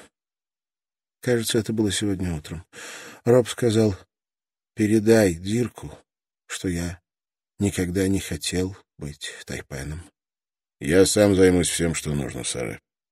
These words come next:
Тебе и детям лучше перебраться на отдыхающее облако». Я закрыла ему глаза, и я закрыла глаза Карен. Кто закроет глаза тебе, Тайпен?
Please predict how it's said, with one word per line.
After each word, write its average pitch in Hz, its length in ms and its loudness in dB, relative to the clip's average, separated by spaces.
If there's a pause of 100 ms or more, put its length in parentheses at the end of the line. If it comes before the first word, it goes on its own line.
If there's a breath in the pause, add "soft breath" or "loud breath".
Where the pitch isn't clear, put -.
(580)
Тебе 104 400 4
и 98 40 4
детям 107 340 6
лучше 101 300 2
перебраться 90 640 2
на 85 140 0
отдыхающее 82 760 -2
облако». 73 520 -8 (1080)
Я 117 260 -2
закрыла 123 500 -4
ему 113 260 -2
глаза, 98 600 -6 (960)
и 107 80 -4
я 78 340 -4
закрыла 82 500 -6
глаза 78 360 -6
Карен. 78 440 -8 (1120)
Кто 135 440 -4
закроет 107 520 -2
глаза 104 400 -2
тебе, 98 580 -6 (800)
Тайпен? 73 880 -8